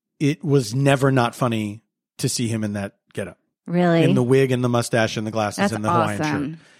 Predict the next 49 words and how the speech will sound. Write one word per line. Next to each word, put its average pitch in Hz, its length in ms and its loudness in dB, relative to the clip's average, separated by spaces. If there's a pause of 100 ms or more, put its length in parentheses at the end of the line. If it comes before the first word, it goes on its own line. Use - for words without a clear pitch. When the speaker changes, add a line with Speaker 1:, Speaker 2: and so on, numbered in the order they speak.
(100)
Speaker 1:
Like, 139 280 -4
every 160 280 2
time 156 260 2
I 143 80 4
looked 139 240 2
over, 123 260 2 (560)
<laughs> - 540 -4
every 190 200 4
time 202 160 4
I 190 60 6
looked 170 180 4
over 160 260 4
at 139 80 4
him, 127 160 0
it 127 60 -6
was, 120 280 -8 (760)
it 147 80 2
was 131 200 2
hilarious. 113 600 -2 (400)
Speaker 2:
Oh 240 100 2
my 262 160 2
gosh. 208 320 0
It's, 220 140 -2
g-, 214 220 -6
it's 247 160 -2
coming 339 360 2
out 320 240 2
on, 247 240 2
like, 226 160 -2
streaming. 208 760 -2 (200)
Speaker 1:
Yeah, 156 180 6
on 123 60 0
the 131 80 0
Roku 131 300 2
channel 107 240 -6
in - 60 -6
Speaker 2:
Like, 240 140 2
we 247 120 2
don't 240 160 2
Speaker 1:
November. 240 100 2
Speaker 2:
even 233 160 0
have 226 280 0
to, 214 180 0
like, 190 340 0
go 202 160 2
to 190 100 2
the 185 160 2
theater 202 360 0
even. 143 580 -6